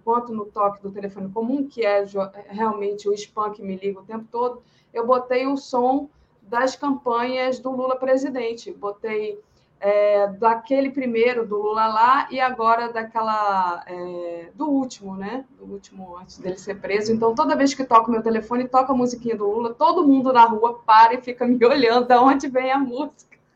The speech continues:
Normalmente é dentro da minha bolsa que tão me ligando. Então, com isso, eu já não me irrito mais com as ligações de spam. Gente, eu vou aproveitar essa paradinha, espero que eu não congele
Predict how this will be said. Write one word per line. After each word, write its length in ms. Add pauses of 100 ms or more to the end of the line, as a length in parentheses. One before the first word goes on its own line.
(500)
Normalmente 520
é 80
dentro 180
da 100
minha 240
bolsa 420
que 140
tão 160
me 120
ligando. 480 (120)
Então, 180
com 160
isso, 260
eu 80
já 140
não 100
me 200
irrito 420
mais 480 (380)
com 80
as 100
ligações 640
de 360
spam. 540 (520)
Gente, 340
eu 80
vou 100
aproveitar 600
essa 180
paradinha, 600
espero 360
que 60
eu 60
não 160
congele 600